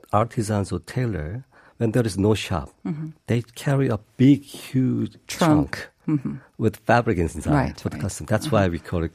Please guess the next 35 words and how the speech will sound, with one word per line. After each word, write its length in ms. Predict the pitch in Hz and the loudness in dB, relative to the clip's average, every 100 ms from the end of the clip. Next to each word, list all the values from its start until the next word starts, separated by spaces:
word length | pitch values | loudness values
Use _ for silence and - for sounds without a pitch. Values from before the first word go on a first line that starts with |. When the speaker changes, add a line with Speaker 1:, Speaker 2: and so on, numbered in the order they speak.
| - | -8
Speaker 1:
trunk 220 | - 98 | -4 0
Speaker 2:
Trunk 120 | 151 143 | 0 0
Speaker 1:
show. 80 | |
Speaker 2:
show. 280 | 76 82 214 - _ - - - - _ _ | -4 -6 -8 -10 _ -20 -20 -20 -20 _ _
Speaker 1:
And, 600 | - 92 92 90 87 95 - _ _ - | -8 -4 -4 -4 -6 -10 -16 _ _ -12
but 180 | 87 - _ _ - | -10 -10 _ _ -14
at, 100 | - _ _ _ _ _ - | -14 _ _ _ _ _ -12
at 140 | 107 - | -12 -4
this 280 | 143 - 139 | -4 -4 -4
year, 420 | 127 107 120 131 _ 139 - | -2 0 -2 -8 _ -16 -12
uh, 400 | 104 92 87 90 92 | -10 -10 -10 -12 -12
we 80 | - | -14
couldn't 280 | - - 117 | -8 -4 -4
have 140 | 104 | -2
any 280 | 95 87 82 | -4 -4 -6
trunk 280 | - - 87 | -6 -6 -6
show. 240 | - 80 82 | -8 -12 -14
Speaker 2:
Of 100 | - | -14
course. 400 | - 156 139 - - _ | -8 -8 -8 -18 -20 _
Speaker 1:
Yeah, 140 | 92 80 - _ | -16 -16 -20 _
and 260 | 85 85 - | -10 -8 -6
less 400 | 101 92 - - | -2 -2 -4 -10
customer 560 | - - - 101 92 90 | -8 -8 -6 -4 -4 -4
visit 420 | 85 - 95 - - | -6 -6 -6 -6 -4
Speaker 2:
Mm-hmm. 200 | 160 151 | -4 -4
Speaker 1:
from 120 | 90 | -6
the 80 | 85 82 | -6 -8
local 480 | 90 - 98 113 - - | -10 -8 -8 -8 -12 -14
area. 320 | 101 120 143 - - - _ - | -12 -10 -10 -12 -20 -20 _ -18
So 260 | - 113 | -4 -2
I 120 | - 101 | 0 -2
had 280 | 98 139 - | 0 -2 -2
to 120 | 110 | -2
work 340 | 107 107 - | 0 0 -2
on, 300 | 104 98 95 | -2 -2 -6